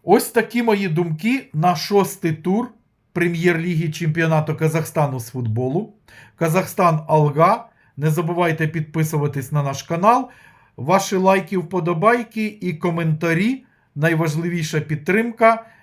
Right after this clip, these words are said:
Дякую всім. Скорішої нам перемоги над рашизмом.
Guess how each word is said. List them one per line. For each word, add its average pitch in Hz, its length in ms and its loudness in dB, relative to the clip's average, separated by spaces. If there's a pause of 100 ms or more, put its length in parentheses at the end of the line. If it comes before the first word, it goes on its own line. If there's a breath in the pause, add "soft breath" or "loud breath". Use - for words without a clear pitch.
(120 loud breath)
Дякую 185 760 0
всім. 117 520 -6 (1160)
Скорішої 196 680 0
нам 175 240 0
перемоги 190 800 2 (240 soft breath)
над 175 260 2
рашизмом. 185 840 -2